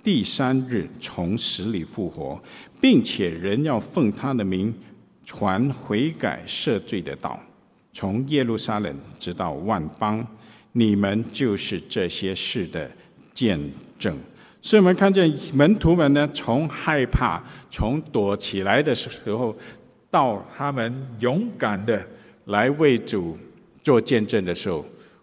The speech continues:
我们就看见呢，这真是一个复活的这个，呃，生命的这个，呃，见证。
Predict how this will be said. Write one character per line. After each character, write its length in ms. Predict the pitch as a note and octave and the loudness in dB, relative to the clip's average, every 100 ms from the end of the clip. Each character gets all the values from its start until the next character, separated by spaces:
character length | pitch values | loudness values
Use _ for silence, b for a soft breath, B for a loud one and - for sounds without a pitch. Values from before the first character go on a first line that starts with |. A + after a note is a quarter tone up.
| _ | _
我 140 | F#2 | -4
们 160 | G#2 A#2 | 0 0
就 140 | C#3 | 0
看 260 | A#2+ - A2+ | -2 -2 -6
见 220 | - G#2 | -2 -4
呢， 160 | F#2 F2+ - B B B _ _ | -4 -8 -12 B B B _ _
这 200 | C3+ G2 - | -2 -2 -2
真 260 | C3+ B2+ | -2 0
是 320 | B2 - C3 G2+ | -2 -6 -4 -4
一 220 | F2+ G2 | -4 -10
个 280 | - F2+ D2+ - - _ _ _ _ _ _ _ _ _ _ | -4 -4 -4 -14 -20 _ _ _ _ _ _ _ _ _ _
复 300 | - D#3 G2+ | -4 -2 0
活 320 | - E2+ E2+ | -4 -4 -2
的 160 | G2 D#2 | -2 -4
这 120 | F#2+ | -6
个， 240 | F2+ D#2+ D2 - | -6 -8 -8 -16
呃， 200 | E2+ D2 | -18 -16
生 280 | C2+ - A2+ | -10 -4 -2
命 320 | A2 A2 F#2+ | -2 -2 -4
的 120 | F2 E2+ | -4 -6
这 140 | F#2+ | -6
个， 240 | F2 D#2 - _ _ _ _ _ _ _ _ - - | -8 -10 -12 _ _ _ _ _ _ _ _ -20 -12
呃， 320 | D#2+ D2+ D#2+ - | -10 -10 -14 -14
见 300 | - G2+ E2+ | -6 -6 -4
证。 180 | - | -8